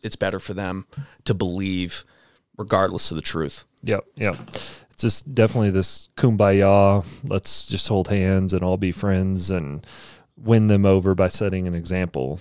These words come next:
Speaker 2: sort of a thing, for
Speaker 1: Yeah.
Speaker 2: sure. So,
Speaker 1: Yep.
Speaker 2: um, okay,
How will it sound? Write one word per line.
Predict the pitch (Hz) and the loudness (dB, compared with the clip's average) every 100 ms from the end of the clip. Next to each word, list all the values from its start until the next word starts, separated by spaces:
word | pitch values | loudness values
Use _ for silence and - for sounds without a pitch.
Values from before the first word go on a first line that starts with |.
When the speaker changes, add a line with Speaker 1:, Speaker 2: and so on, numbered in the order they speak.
| - | -10
Speaker 2:
sort | - 76 | -10 -8
of | - | -8
a | 69 | -10
thing, | 64 60 58 - | -10 -12 -12 -10
for | - | -6
Speaker 1:
Yeah. | 90 | -4
Speaker 2:
sure. | 76 60 | -4 -6
So, | - 80 62 | -4 -4 -4
Speaker 1:
Yep. | 78 98 - - - - | -6 -8 -10 -20 -10 2
Speaker 2:
um, | 107 107 98 90 85 - - - _ _ | 6 6 4 0 -6 -12 -14 -14 _ _
okay, | 143 143 | 4 4